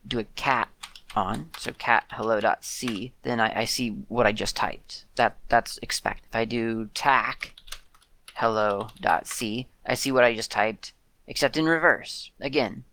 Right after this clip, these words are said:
expected. I'm just kind of demonstrating what, what a processor does to a text file, right? So if I do a sed dash E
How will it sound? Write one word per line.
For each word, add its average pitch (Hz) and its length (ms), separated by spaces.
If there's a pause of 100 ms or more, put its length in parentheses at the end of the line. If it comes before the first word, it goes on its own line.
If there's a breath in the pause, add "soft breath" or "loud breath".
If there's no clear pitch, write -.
(160)
expected. - 640 (120)
I'm 127 120
just 117 160
kind 135 120
of 110 60
demonstrating 127 720
what, 113 260 (460)
what 120 180
a 101 80 (140)
processor 117 720
does 104 500 (200)
to 120 120
a 107 60
text - 320
file, - 240
right? 104 280
So 127 120
if - 80
I 123 80
do 120 100
a 113 60
sed 135 560 (480 soft breath)
dash 120 500
E 123 480